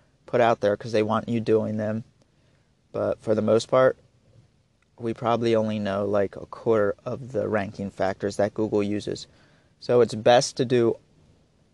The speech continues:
every single thing that we can do to rank. I think that's about it for today. If you have any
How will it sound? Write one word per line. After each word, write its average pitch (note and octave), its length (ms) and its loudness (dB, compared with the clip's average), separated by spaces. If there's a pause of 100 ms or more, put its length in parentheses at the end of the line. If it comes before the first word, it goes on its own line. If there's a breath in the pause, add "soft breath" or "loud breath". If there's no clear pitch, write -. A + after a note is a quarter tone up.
(100)
every B2+ 480 0 (100)
single A#2+ 640 0 (180)
thing G#2+ 320 -2
that G#2+ 200 -2
we A2+ 140 2
can A#2 200 -6
do G2+ 400 2
to G#2+ 180 -2
rank. F#2+ 300 -4 (2000 soft breath)
I C3 60 2
think F3 140 4
that's E3+ 160 6
about D3+ 240 8
it D3+ 140 8
for D#3 160 6
today. C#3 380 10
If C#3+ 100 2
you C3 120 8
have B2 120 10
any A#2+ 320 4